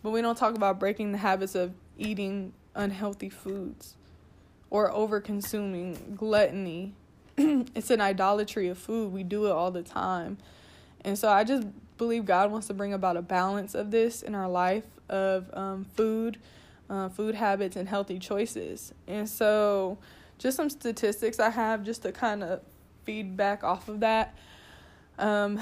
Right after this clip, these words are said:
<laughs> the number one cause of premature deaths in the U S alone is from poor diet and lack of exercise. And this number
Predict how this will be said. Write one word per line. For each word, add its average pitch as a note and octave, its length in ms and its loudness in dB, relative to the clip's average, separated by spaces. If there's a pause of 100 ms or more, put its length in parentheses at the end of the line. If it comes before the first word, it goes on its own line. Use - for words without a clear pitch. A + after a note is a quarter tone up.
(140)
<laughs> - 160 0
the A#3 120 4
number B3+ 340 4
one A3 260 0
cause G3 420 2
of F#3 100 -6
premature A#3+ 500 2
deaths G3 360 2
in G3 120 -6
the F#3+ 100 -4
U G3 160 0
S A3 160 0
alone F#3 440 -2
is G3+ 260 -4
from G#3 220 -4
poor F#3+ 300 -2
diet F3 380 0
and F#3 420 -6
lack E3+ 300 -4
of F#3 180 -6
exercise. - 800 -4
And F#3+ 280 -4
this A3 220 2
number G#3 640 0